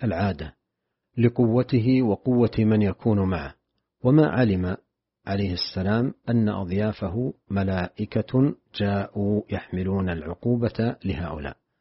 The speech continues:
ولهذا قال صلى الله عليه وسلم: "ما إن بعث الله بعده من نبي إلا في ثروة من قومه". وكان عليه السلام على علم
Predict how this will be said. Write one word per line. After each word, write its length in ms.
ولهذا 360
قال 320
صلى 160
الله 220
عليه 340
وسلم: 580
"ما 280
إن 200
بعث 360
الله 560
بعده 520
من 220
نبي 460
إلا 240
في 200
ثروة 420
من 240
قومه". 380
وكان 340
عليه 360
السلام 640
على 160
علم 520